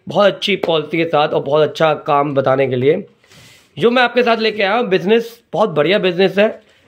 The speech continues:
अपना नोटबुक का, स्टेशनरी लाइन का, बुक सेंटर का सबसे बड़ा अच्छा बिजनेस है। अगर आप फ्री हैं, तो आप हमसे जुड़ के ये व्यापार को आगे बढ़ा सकते हैं, हमारे साथ मिल के काम कर सकते हैं नोटबुक का।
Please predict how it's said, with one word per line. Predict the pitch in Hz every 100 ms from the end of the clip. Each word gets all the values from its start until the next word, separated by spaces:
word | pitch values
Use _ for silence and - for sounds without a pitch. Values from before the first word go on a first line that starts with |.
| -
अपना | 165 185 202
नोटबुक | 180 170 190 190 202
का, | - 220 226 - -
स्टेशनरी | 165 196 190 185
लाइन | 180 165
का, | 202
बुक | 160 180 165
सेंटर | 180 165 165
का | 180
सबसे | 214 180 180
बड़ा | 165 185
अच्छा | 170 208
बिजनेस | 160 151 160 143
है। | 131 - - _ -
अगर | 160
आप | 190 190
फ्री | 190 208
हैं, | 196 151
तो | -
आप | 180 185
हमसे | 160 170
जुड़ | 160 170 170
के | 175 170
ये | 160
व्यापार | 143 151 147
को | 180
आगे | 147 156
बढ़ा | 143 143
सकते | 147 147 - 196
हैं, |
हमारे | 165 160 175
साथ | 160
मिल | 160 208
के | 220
काम | - 180 160
कर | 147
सकते | 139 131 143
हैं | 143
नोटबुक | 196 156 143 -
का। | 123 -